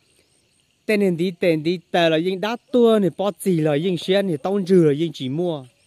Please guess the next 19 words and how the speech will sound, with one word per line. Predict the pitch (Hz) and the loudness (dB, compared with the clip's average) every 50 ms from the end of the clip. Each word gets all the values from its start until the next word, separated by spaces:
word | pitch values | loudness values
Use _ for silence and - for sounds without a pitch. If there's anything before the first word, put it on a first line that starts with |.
| _ _ _ _ _ _ _ _ _ _ _ _ _ _ _ _ _ _ _ _ _ _ - - _ _ _ | _ _ _ _ _ _ _ _ _ _ _ _ _ _ _ _ _ _ _ _ _ _ -20 -20 _ _ _
Lúc | - 277 302 | -6 0 2
này | 254 202 165 | 2 2 2
khỏi | - - 131 143 156 151 - | 0 -4 -6 -6 -6 -2 -2
cho | 214 185 | 0 0
là | 165 139 135 - | 0 0 -2 -2
lúc | 180 196 220 220 | -2 -2 0 0
này | 196 165 147 139 | 0 -2 0 -2
tua | 151 139 123 - _ _ | -4 -4 -4 -8 _ _
trà, | 165 147 135 127 127 | -4 -4 -4 -4 -6
lúc | 131 139 165 190 | -6 -6 -6 -4
này | 175 147 135 | -4 -6 -6
khỏi | - 135 139 147 | -6 -8 -4 -4
cho | 165 147 131 - _ | -4 -4 -4 -8 _
cá. | 120 110 113 120 131 139 139 131 131 127 _ _ _ _ _ _ _ _ _ _ _ _ _ _ _ _ _ _ _ _ _ _ _ _ _ _ _ _ _ _ _ _ _ _ _ _ | -10 -8 -8 -8 -10 -12 -14 -16 -20 -20 _ _ _ _ _ _ _ _ _ _ _ _ _ _ _ _ _ _ _ _ _ _ _ _ _ _ _ _ _ _ _ _ _ _ _ _
À, | - 120 117 | -12 -8 -6
nhưng | 143 135 - - - | -6 -8 -8 -6 -4
phê | 170 143 123 113 | -4 -4 -2 -4
đi | 117 113 | -8 -10
đó. | 113 110 | -12 -12